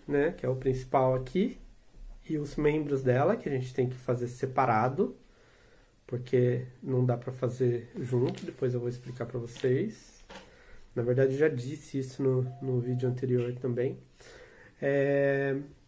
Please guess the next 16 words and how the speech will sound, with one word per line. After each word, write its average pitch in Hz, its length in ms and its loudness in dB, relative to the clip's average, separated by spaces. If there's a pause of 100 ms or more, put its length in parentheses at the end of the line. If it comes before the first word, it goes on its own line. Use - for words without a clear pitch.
(540)
mas 196 460 6
antes 233 220 4
de 240 100 0
tirar 196 260 8
o, 160 340 6
o 147 200 -6
molde 143 320 4
dela, 135 320 4
que 147 140 2
é 139 200 2
mais 160 400 4
complexo 135 680 2
ali, 127 100 2
que - 140 -2
é 131 40 6
o, 127 240 4